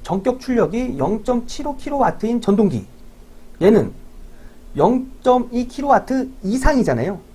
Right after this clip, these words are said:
그래서 설치를 해야 됩니다. 그죠? 그래서 문제에서 물어본 건 시설을 생략할 수 없는 경우, 설치해야 되는 경우를 물어본 거예요.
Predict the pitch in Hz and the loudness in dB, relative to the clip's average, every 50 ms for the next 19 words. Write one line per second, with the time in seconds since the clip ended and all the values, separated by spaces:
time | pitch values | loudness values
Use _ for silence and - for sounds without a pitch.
0 | - - - - 185 180 - 294 302 - - 277 294 269 - - 220 339 392 - | -20 -6 -2 0 0 2 0 -2 -2 -2 -4 -6 -6 -6 -6 -2 2 4 6 6
1 | 262 196 135 117 - - - - - - - - - - - - 131 127 113 147 | 6 6 4 2 -2 -4 -8 -14 -18 -20 -20 -20 -20 -20 -12 -6 -2 0 0 0
2 | 233 262 - - - - - - - 196 160 156 214 262 262 285 277 254 254 226 | 0 -2 -8 -18 -20 -20 -20 -2 0 0 2 4 2 2 4 2 2 4 4 2
3 | 202 - - - - - 185 170 170 208 262 220 165 160 214 214 139 - - - | 2 2 -4 -12 -16 -8 -4 0 2 2 2 2 2 0 -2 -2 -2 -4 -8 -10
4 | - 302 285 294 277 262 294 294 294 277 - 302 311 311 320 311 269 262 262 262 | -8 -6 -2 -2 -2 0 -2 -6 -8 -10 -10 -6 -2 -2 -2 0 -2 -4 -4 -4
5 | 185 - - 175 202 233 254 262 233 - 190 175 131 104 - - - - - - | -6 -2 0 0 0 2 2 0 2 4 2 2 2 0 -4 -8 -16 -20 -20 -20
6 | - - - - - - 320 311 302 - - 311 269 269 311 277 233 233 220 190 | -20 -20 -18 -4 0 2 2 2 0 -2 -4 -2 2 4 6 6 6 6 4 2
7 | 180 220 247 240 - - 214 240 247 220 226 240 185 165 190 196 180 151 151 202 | 2 2 0 0 2 6 8 8 8 8 6 4 6 8 8 8 8 8 4 4
8 | 208 202 143 117 - - - - | 6 6 6 6 4 2 0 -4